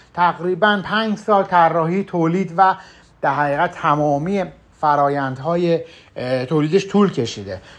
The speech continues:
کمپانی فادینی کمپانی نیستش که هر محصولی رو به راحتی به بازار عرضه کنه و مطمئناً انقدر، اه، روش کار کرده تا به اینجا رسیده که این محصول مناسب برای در حقیقت، اه، عرضه به بازار دنیا هستش.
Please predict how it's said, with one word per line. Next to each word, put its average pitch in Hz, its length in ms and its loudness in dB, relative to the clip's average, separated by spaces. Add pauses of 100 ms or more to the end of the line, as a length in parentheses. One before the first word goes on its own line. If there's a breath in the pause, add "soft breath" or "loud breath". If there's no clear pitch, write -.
(100)
کمپانی 175 460 4
فادینی 175 400 4
کمپانی 175 480 2
نیستش 190 540 0
که 139 100 -2
هر 135 200 0
محصولی 139 580 -4
رو 156 200 0 (240 loud breath)
به 131 100 -4
راحتی 131 440 0
به 156 120 0
بازار 131 360 2
عرضه 123 360 0
کنه 226 160 0
و 208 100 4
مطمئناً 160 680 0 (340 loud breath)
انقدر، 165 520 4 (140)
اه، 143 180 0
روش 151 260 -2
کار 226 400 4
کرده 208 360 2
تا 180 160 -4
به 143 100 -6
اینجا 139 300 -6
رسیده 170 380 -6
که 175 120 -10
این 165 100 -6
محصول 131 360 -6
مناسب 120 440 -6
برای 156 440 -2 (520 soft breath)
در - 100 -10
حقیقت، 101 500 -6
اه، 107 260 -6 (960)
عرضه 127 340 6
به 208 60 10
بازار 160 320 8
دنیا 135 420 4
هستش. - 460 -8